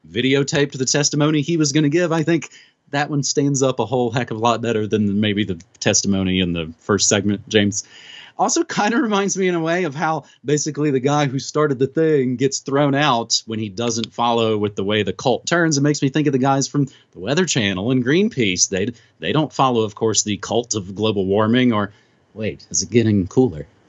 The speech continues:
Finally, here on this episode <laughs> four twenty-three of New World Next Week, James, it was in the breaking news this morning. They are very, very excited about it. We grabbed the story from stat news dot com. Two female CRISPR scientists make history,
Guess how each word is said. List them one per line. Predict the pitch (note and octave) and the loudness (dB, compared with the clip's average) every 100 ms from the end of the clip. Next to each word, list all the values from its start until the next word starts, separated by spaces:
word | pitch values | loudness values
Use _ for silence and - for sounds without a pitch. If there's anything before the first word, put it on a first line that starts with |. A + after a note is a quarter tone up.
| _ - - _ _ _ _ _ _ | _ -20 -20 _ _ _ _ _ _
Finally, | - F#3 F3+ F3 | -6 -2 2 2
here | E3+ F3+ E3+ | 2 2 2
on | D#3+ | 2
this | E3 E3 | 0 2
episode | E3+ - F#3 E3+ | 0 0 0 -2
<laughs> | |
four | B2 D#3 E3 | -2 -2 0
twenty-three | D#3 F3+ D3+ D#3+ D#3+ D#3+ D#3 | 0 -2 -2 -2 0 0 0
of | D3+ D3+ C#3+ | 0 0 0
New | E3 | 0
World | F3 E3 | 0 0
Next | E3 - | -2 0
Week, | F#3 C#3 | -2 0
James, | D#3+ E3+ F3 D#3 | 0 2 2 0
it | E3+ | 0
was | D#3 | 0
in | F3 | 0
the | E3+ | 0
breaking | C#3+ F3+ F3 F3+ | 2 0 0 0
news | F3+ F#3+ F#3 | 0 0 0
this | F3 - | -2 0
morning. | G#3 G#3 G3+ F3+ | 2 2 2 2
They | F#3 | 0
are | F3 D3+ | -2 -4
very, | D3 F#3 F#3+ F#3 | -2 0 2 0
very | D#3 F#3 F#3+ F#3+ F3 | 0 0 2 2 0
excited | - G3+ G3 F#3+ | -2 -2 0 -2
about | F3 F3 F#3 | 0 0 0
it. | F3+ | -2
We | D3 | -4
grabbed | F3 F#3 | 0 0
the | E3 | -2
story | - G3+ F#3+ | 0 0 0
from | - D#3 | -2 -2
stat | - F#3+ F3 | 0 0 0
news | F#3 F#3 D#3 | 0 0 2
dot | F#3 F3+ | 0 0
com. | - G3 G3 G3 - _ _ | 2 4 4 0 -4 _ _
Two | - - C#4 C#4+ | -6 2 4 4
female | B3+ - G#3+ C4+ C#4+ C#4 A#3+ A3+ A3+ | 2 -4 -8 -2 0 2 2 2 0
CRISPR | A3+ - C4 - G#3 | -2 -2 -2 0 0
scientists | - F#3+ F3+ E3+ - F#3 - | 2 0 0 -2 -2 -2 -2
make | F#3+ C#4+ | -2 -2
history, | - G3+ - E3 E3 D#3+ | 0 -2 0 0 2 0